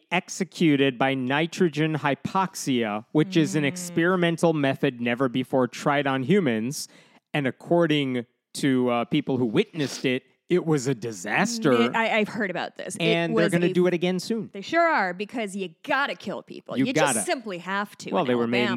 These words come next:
Speaker 2: Alabama.
Speaker 1: image of
Speaker 2: But,
Speaker 1: God. Can't
Speaker 2: but,
Speaker 1: have that.
Speaker 2: but not if it's unborn.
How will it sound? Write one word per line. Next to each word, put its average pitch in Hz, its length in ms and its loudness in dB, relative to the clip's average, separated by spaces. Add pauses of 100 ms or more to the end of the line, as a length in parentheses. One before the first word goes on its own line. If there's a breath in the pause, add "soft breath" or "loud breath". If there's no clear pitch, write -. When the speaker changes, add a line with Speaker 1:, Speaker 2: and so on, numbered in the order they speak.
Speaker 2:
Alabama. 120 60 0
Speaker 1:
image 113 200 -2
of 101 80 -8
Speaker 2:
But, 247 80 0
Speaker 1:
God. - 340 0
Can't 123 200 -2
Speaker 2:
but, 254 60 6 (100)
Speaker 1:
have 220 100 2
that. 143 320 -2
Speaker 2:
but 214 400 0 (600)
not - 120 -20
if - 100 -20
it's - 160 -20
unborn. 202 760 -2